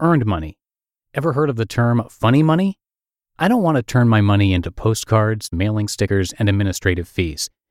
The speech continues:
It seems to me that too many charities are in the business of handing out free fish instead of teaching people to fish. Incidentally, it is the same with free time. People working for free are too often taken for granted compared to people who are paid even a small sum.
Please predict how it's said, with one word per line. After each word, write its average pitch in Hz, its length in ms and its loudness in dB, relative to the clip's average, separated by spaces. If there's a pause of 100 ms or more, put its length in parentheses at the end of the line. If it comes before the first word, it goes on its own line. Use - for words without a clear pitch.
(120)
It - 140 -8
seems 214 380 -4
to 123 80 0
me 123 220 2
that 95 220 -6
too 202 160 -4
many 147 240 0
charities 98 540 0
are 101 120 2
in 139 100 2
the 135 60 -2
business 110 420 -4
of - 80 -12
handing 123 340 -2
out 107 160 0
free 123 280 -2
fish 110 500 -2 (160)
instead 127 340 -2
of 131 200 -4
teaching 123 360 -2
people 92 280 -2
to - 120 -8
fish. - 460 -4 (580)
Incidentally, 156 680 0
it 139 100 -6
is 143 100 -4
the 131 100 -4
same 143 320 0
with 117 300 -2
free 131 300 -2
time. 156 400 -2 (500)
People 160 260 0
working 135 320 2
for 104 140 -2
free 120 460 0
are 107 180 0
too 127 240 -2
often 120 320 0
taken 117 300 -2
for 120 140 -6
granted 110 480 -2
compared 110 340 -2
to 113 80 -6
people 113 320 -4
who 110 120 -4
are 104 100 -4
paid 113 340 -6
even 120 240 -4
a 113 60 -4
small 113 380 0
sum. 82 360 -2